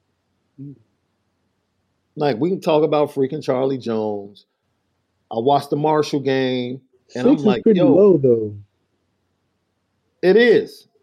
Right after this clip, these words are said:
Speaker 2: 'Cause I don't think, for me, I don't think it's gonna be that important, right? Because it's going to be heavy, it's going to be run, play action, deep shots.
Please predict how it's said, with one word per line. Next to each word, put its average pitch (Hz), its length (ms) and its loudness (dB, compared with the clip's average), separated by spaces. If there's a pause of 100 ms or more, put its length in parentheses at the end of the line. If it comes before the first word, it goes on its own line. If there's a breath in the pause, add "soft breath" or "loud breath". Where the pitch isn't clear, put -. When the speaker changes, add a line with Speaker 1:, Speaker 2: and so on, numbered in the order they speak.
(260)
Speaker 2:
'Cause 151 180 -2
I 156 140 0
don't 208 260 2
think, 202 400 -2
for 151 120 -2
me, 180 300 -2
I 160 60 -2
don't 175 220 -6
think 175 240 -6 (840)
it's 160 140 -14
gonna 170 280 -4
be 139 440 -6 (720)
that 160 240 -2
important, 143 640 -2 (1160)
right? 147 340 -2 (880)
Because 147 340 0
it's 165 140 -8
going 208 260 -2
to 202 100 -8
be 160 200 -6
heavy, 170 480 -2
it's 147 100 -14
going 196 240 0
to 170 40 -8
be 170 120 -6
run, 156 580 -2 (540)
play 160 240 0
action, 156 480 -2
deep 139 240 -10
shots. - 560 -10